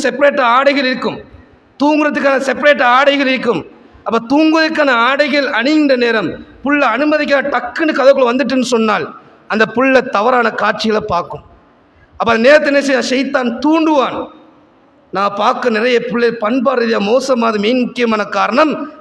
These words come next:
அடிப்படை ஒழுங்கா விதைக்கப்படுறதில்ல. கட்டாயம் பிள்ளைய சொல்லுங்க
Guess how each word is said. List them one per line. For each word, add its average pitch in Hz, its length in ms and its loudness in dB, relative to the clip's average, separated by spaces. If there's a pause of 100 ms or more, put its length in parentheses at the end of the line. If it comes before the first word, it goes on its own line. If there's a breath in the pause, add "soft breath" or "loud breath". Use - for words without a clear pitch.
அடிப்படை 233 500 0
ஒழுங்கா 240 280 0
விதைக்கப்படுறதில்ல. 175 960 -2 (1000)
கட்டாயம் 247 480 4
பிள்ளைய 262 180 0
சொல்லுங்க 240 520 -2